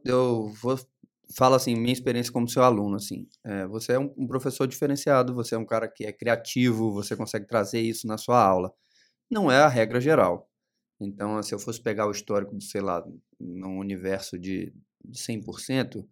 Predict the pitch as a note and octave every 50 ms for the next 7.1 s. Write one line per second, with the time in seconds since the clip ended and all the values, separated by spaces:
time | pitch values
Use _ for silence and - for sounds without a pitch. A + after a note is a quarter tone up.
0 | _ _ _ _ _ _ - A2 A2 B2 D3+ D#3+ D#3 - C3 G2 - A#2 A#2+ A#2
1 | A#2+ - - - G2+ - - - A2 A#2 B2 A#2+ C3 C3 B2 - - B2 B2 B2+
2 | B2+ B2 A#2+ A#2+ A#2+ A#2+ - - A2 - - - - D#3 E3 D#3+ A#2+ A#2+ A#2+ A#2+
3 | A#2+ A#2+ _ _ _ _ _ _ _ _ - G2+ G#2 G2+ - A2+ G2 B2 C3 C3
4 | A#2 A2 A#2 C3 B2+ - - C3 B2+ C3 B2+ A#2+ A2+ G#2+ A#2+ B2 B2 A#2+ A#2+ A#2
5 | A#2+ A#2+ A#2 A2 G2+ G2+ G2 G2+ G2+ A2 G#2 G2+ G#2+ A2+ A#2+ A2 G#2+ A2 G#2 A2
6 | G2+ F#2 - G#2+ B2 C3 C3+ B2+ A#2 G#2+ G#2 G2+ G2 G#2 G#2 G2+ - - A2+ A2+
7 | A#2